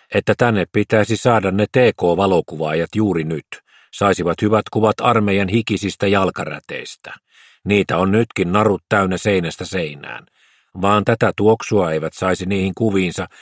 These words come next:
se täytyy kyllä itse kokea. Kokkonen sylki pitkän ruilauksen ja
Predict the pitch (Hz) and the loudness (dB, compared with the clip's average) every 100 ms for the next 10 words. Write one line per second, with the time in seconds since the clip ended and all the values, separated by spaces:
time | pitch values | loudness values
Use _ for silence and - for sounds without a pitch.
0 | - - 104 107 92 - 82 98 95 101 | -14 -2 0 2 0 -2 -4 -2 0 -2
1 | - 82 - 90 - 69 - - _ _ | -2 -8 -4 -4 -4 -12 -14 -18 _ _
2 | _ _ _ - 135 - 90 85 - 113 | _ _ _ 0 0 0 -4 -2 0 0
3 | 104 110 - 120 - 101 95 104 110 98 | 0 -4 -2 -2 -2 -2 0 0 0 2
4 | 98 - 107 92 - - - | 0 0 0 -2 -6 -16 -4